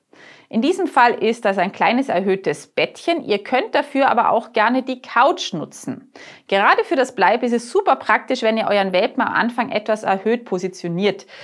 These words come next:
Denn dadurch ist es für den Welpen einfach viel mehr Arbeit, euch nachzulaufen, weil er da erstmal runterhüpfen müsste und euch nachläuft. Und gerade für die ersten Schritte ist das wirklich eine Riesenhilfe, wenn der Hund etwas erhöht liegt.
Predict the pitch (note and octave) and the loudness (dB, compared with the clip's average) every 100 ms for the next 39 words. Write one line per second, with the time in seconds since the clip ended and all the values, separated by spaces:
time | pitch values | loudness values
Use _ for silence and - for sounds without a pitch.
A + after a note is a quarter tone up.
0 | - - G3+ G3 G3+ C4 B3 A3+ A3+ A3+ | -20 -6 -2 4 4 2 0 -2 -2 -2
1 | G3+ F#3 E3+ A3+ A3+ B2 G#3 G3 - B3 | -2 2 2 0 -2 -4 -2 -4 -4 0
2 | B3+ A3+ E3+ A3 A3+ G#3 F3+ G3 A#3 - | 2 2 4 4 2 0 -2 0 0 -2
3 | G3+ E3 E3 - G3 F3 F#3+ F#3+ F3+ - | -2 2 2 2 -2 0 2 2 2 0
4 | F#3 A3 F4+ A#3 G#3 - G3 G3+ A#3+ A3+ | -2 0 0 0 -2 -4 -4 -4 -2 -4
5 | F3 D3+ E3 F#3 F3 F3 F3 A3+ - - | -4 -4 -2 0 0 2 2 2 -2 -20
6 | - - - - G#3+ G3 F#3 B3+ E4 A#3+ | -20 -20 -12 -6 -2 0 2 2 2 -2
7 | G3+ - - A#3+ F4+ C4 B3 B3 A#3+ G#3 | -2 -2 2 2 2 -4 -2 -4 -2 -2
8 | G3+ G3+ G#3+ G#3+ G3+ F#3+ A3 C4 F4 A#3+ | -2 0 0 0 -2 -2 0 0 2 2
9 | G#3 B3+ D4+ G3+ G3 G3+ G#3+ A#3+ A#3+ G3+ | 2 0 0 -2 2 2 2 -2 0 -4
10 | - G3+ - F3 F3 D#3+ E3+ - - - | -2 -4 0 -2 -2 -4 -4 -4 -12 -12
11 | - | -16